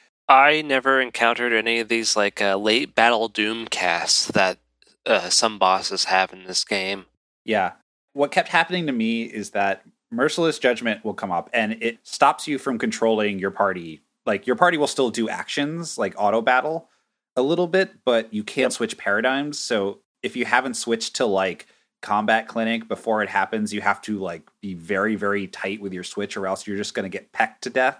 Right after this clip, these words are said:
Speaker 2: you know, when you have, like, one H P left. But even if you anticipate it, like, I would get into a rhythm with this and be able to anticipate when the judgment's gonna come in. And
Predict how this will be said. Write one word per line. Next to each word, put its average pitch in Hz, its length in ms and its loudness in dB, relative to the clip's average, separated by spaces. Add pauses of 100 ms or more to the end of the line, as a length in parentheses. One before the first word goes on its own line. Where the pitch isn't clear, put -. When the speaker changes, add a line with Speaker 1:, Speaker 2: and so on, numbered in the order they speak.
(140)
Speaker 2:
you 113 100 -2
know, 90 160 -6
when 98 260 -2
you 92 100 -6
have, 98 180 0
like, 92 160 -4
one 98 220 -4
H 101 260 -6
P 95 200 -8
left. 113 400 0 (560)
But 120 120 0
even 165 180 2
if 180 140 -4
you 156 140 4
anticipate 123 520 0
it, 95 140 -4
like, 92 300 -6 (200)
I 123 120 4
would 127 140 0
get 131 120 4
into 107 240 -4
a 95 60 0
rhythm 143 320 0
with 104 120 -2
this 98 300 -4
and 95 260 -6
be 101 140 -4
able 95 140 -4
to 101 100 -8
anticipate 101 540 -4
when 92 440 -4 (200)
the 101 80 -6
judgment's 131 380 0
gonna 101 180 -4
come 92 240 -6
in. 85 180 -10 (580)
And 101 420 0